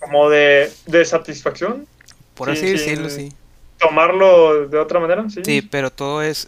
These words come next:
Speaker 2: a, a través, o sea, de
Speaker 1: Del oído.
Speaker 2: audio, sí, y a
Speaker 1: Ah.
Speaker 2: veces visual.
Speaker 1: Bueno,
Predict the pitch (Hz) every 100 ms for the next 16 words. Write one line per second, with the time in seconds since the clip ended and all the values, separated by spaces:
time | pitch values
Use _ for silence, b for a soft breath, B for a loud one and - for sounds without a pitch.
0 | - 139 127 123 - 123 127 135 131 -
1 | - 131 120 117 135 127 123 120 - 139
2 | 139 139 135 165 151 - 139 135 175 165
3 | 131 120 113 110 107 113 135 202 165 131
4 | 127 117 117 _ - _ _ _ _ _
5 | _ _ _ _ - - _ - 160 139